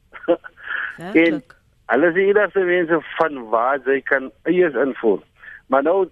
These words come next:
Speaker 1: soos, soos, soos professor sê, hy, hy, eiers tree wel nie goed hier, en hy moet in kwarantyne gesit word. En as, as, as 'n plaas 'n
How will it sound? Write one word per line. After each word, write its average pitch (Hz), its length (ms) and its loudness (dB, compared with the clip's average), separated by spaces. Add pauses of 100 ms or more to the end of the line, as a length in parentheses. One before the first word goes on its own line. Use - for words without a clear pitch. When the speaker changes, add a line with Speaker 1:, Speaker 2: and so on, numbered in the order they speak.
Speaker 1:
soos, - 260 -6 (160)
soos, 143 200 2 (100)
soos 131 180 2
professor 151 480 2
sê, 151 160 4
hy, 117 140 2
hy, 180 140 2 (100)
eiers 180 280 2
tree 175 240 4
wel 180 140 2
nie 160 80 2
goed - 260 -2
hier, 110 140 -2 (340)
en 127 140 2
hy 135 80 2
moet 160 160 -2
in 160 120 0
kwarantyne 156 680 0
gesit 127 300 -6
word. 107 200 0
En 151 160 4
as, - 240 0 (120)
as, 143 160 2 (400)
as 170 160 2 (100)
'n 175 160 2 (100)
plaas 160 380 2 (640)
'n 156 120 2